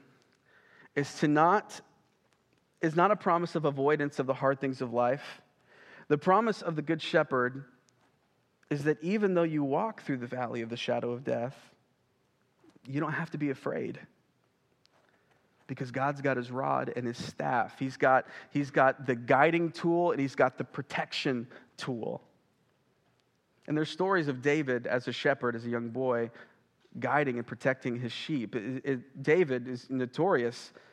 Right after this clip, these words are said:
one of the great stories we hear about his, his younger days was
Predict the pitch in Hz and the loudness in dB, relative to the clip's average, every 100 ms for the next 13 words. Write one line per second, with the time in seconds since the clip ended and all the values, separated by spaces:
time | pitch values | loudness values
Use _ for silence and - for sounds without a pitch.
0 | _ _ - 147 135 131 143 139 139 - | _ _ -4 -2 0 -2 0 0 0 0
1 | 143 127 127 151 175 127 113 - 127 120 | 0 0 -2 0 2 2 0 -2 -6 -6
2 | - 131 120 - - 127 123 120 117 120 | -4 -4 -4 -8 -4 -4 -2 -2 0 -2
3 | 135 123 120 | -2 -6 -8